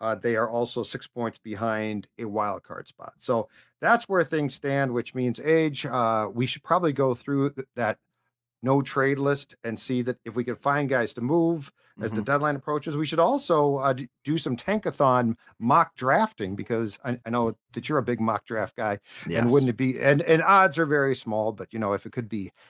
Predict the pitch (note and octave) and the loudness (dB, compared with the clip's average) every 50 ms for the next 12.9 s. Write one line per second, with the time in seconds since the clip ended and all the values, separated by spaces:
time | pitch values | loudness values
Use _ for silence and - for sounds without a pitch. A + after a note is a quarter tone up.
0 | _ - - - - D3 C#3 C3 A#2+ G#2+ C3 C3+ B2+ B2 A#2+ A2 - - A2+ G2 | _ -14 -6 0 2 4 4 4 4 4 4 4 4 4 2 0 -2 -2 -4 -2
1 | G2 F2+ E2+ - - - B2+ A#2+ G#2+ G#2 G2+ - - A#2+ G#2+ G2 F2+ - G#2+ G#2+ | -2 -4 -6 -10 -10 -4 -2 -2 -2 -2 -4 0 0 0 0 0 -2 -4 -6 -6
2 | - A#2+ F#2+ - A2 G2+ G2+ G2 F2+ E2 - - - F#2+ E2+ - - - D#2 D2 | -6 -6 -8 -6 -6 -4 -2 -2 -4 -4 -6 -10 -12 -12 -10 -10 -10 -10 -12 -12
3 | - - - - - - - G2 - - - - - B2 A2 A2 G#2 F#2 F2 - | -14 -12 -12 -14 -14 -12 -14 -14 -14 -12 -8 -2 0 0 0 0 -2 -6 -8 -12
4 | - F#2+ E2+ F2 F2 - - F#2 F#2+ F#2+ F2 A2 G2 F#2+ A#2 A2+ A2 G2+ F2+ - | -14 -14 -12 -12 -12 -14 -14 -12 -14 -12 -12 -12 -10 -8 -8 -6 -6 -8 -8 -8
5 | A2 F#2+ - G2 E2+ E2+ - - A#2 G#2+ G#2 - - _ - - - _ - F#2 | -10 -10 -12 -16 -14 -10 -6 -4 -4 -4 -4 -6 -12 _ -20 -20 -20 _ -16 -10
6 | - - A#2+ G2 G2 - - - - G#2+ G#2+ - - G#2 G#2 - - - - G#2+ | -4 -2 -2 -2 -4 -6 -10 -12 -10 -10 -10 -8 -6 -8 -8 -8 -10 -10 -8 -8
7 | F#2+ F2+ - - - _ _ - G#2 G2+ G2+ A2 A#2+ B2 B2 G2+ - - - _ | -8 -8 -10 -16 -20 _ _ -16 -14 -10 -4 0 2 2 2 2 -2 -6 -10 _
8 | _ _ - - A2 F#2+ G#2 - - - C#3 C3 - G2 E2+ - - F2 - - | _ _ -10 -10 -10 -8 -8 -6 -2 0 0 0 0 -2 -6 -10 -14 -16 -12 -10
9 | F#2 E2+ E2 F#2 F#2+ G#2 A#2+ D3 C#3+ - A#3 C#4+ C#4 A3+ G3 G3 - _ _ _ | -10 -8 -8 -6 -4 0 0 0 2 4 4 6 6 6 4 2 -2 _ _ _
10 | _ _ - G#2+ - A2+ A2+ G#2 - G#2+ G2+ G#2+ G#2 G#2 A2 A#2+ A#2+ C#3 D3+ D#3+ | _ _ -14 -6 -2 0 0 0 -2 -4 -4 -2 -2 0 0 2 4 6 6 6
11 | D3 A2+ A2+ G#2+ - - F#2+ F2 G2+ G2 E2+ D2 - - _ _ _ _ _ _ | 4 2 -2 -6 -6 -8 -10 -8 -8 -8 -8 -12 -16 -16 _ _ _ _ _ _
12 | _ _ _ _ _ _ - - - - - - _ - G2+ G2 F2 D#2+ | _ _ _ _ _ _ -20 -20 -20 -20 -20 -14 _ 0 2 2 2 2